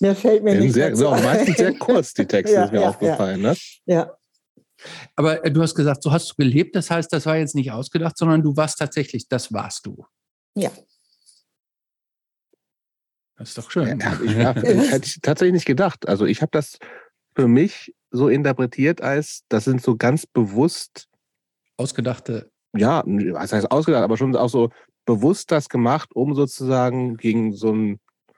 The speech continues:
Speaker 2: bornierten Spießerkram irgendwas zu sagen, "Ey, wir", auch gerade so als, kann, wir als Frauen sagen jetzt mal,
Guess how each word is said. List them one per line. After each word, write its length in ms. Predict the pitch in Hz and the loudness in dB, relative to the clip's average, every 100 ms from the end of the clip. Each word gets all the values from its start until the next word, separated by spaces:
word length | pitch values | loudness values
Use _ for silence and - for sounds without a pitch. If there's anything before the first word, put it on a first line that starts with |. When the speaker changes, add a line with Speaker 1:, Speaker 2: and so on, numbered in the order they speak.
| - _ _ _ _ | -20 _ _ _ _
Speaker 2:
bornierten 1300 | 131 107 123 117 120 139 143 139 131 131 127 117 110 _ _ _ _ _ _ _ _ _ - 156 _ _ | -20 -2 2 4 4 4 2 0 2 2 0 -2 -8 _ _ _ _ _ _ _ _ _ -20 -20 _ _
Spießerkram 840 | - - 151 151 131 - 123 123 120 | -10 -4 0 0 -2 0 0 2 2
irgendwas 380 | 117 110 107 | 2 0 -2
zu 60 | - | -2
sagen, 180 | 113 107 | -2 0
"Ey, 240 | 104 110 | 0 2
wir", 320 | 107 107 107 - - - - | 0 0 0 -4 -8 -8 -6
auch 100 | 107 | -4
gerade 300 | 107 120 117 | -2 0 0
so 160 | 117 | 0
als, 320 | 98 107 - - - - _ _ 139 | 0 -2 -6 -20 -20 -20 _ _ -16
kann, 340 | - 113 98 87 | -4 -2 -2 -6
wir 640 | - - - 101 104 123 123 | -12 -14 -12 -10 0 2 4
als 200 | 117 - | 2 -2
Frauen 380 | - 110 117 | -4 -2 0
sagen 280 | 110 101 110 | -2 -2 -2
jetzt 240 | 104 98 - | -4 -6 -6
mal, 320 | 95 95 | -4 -4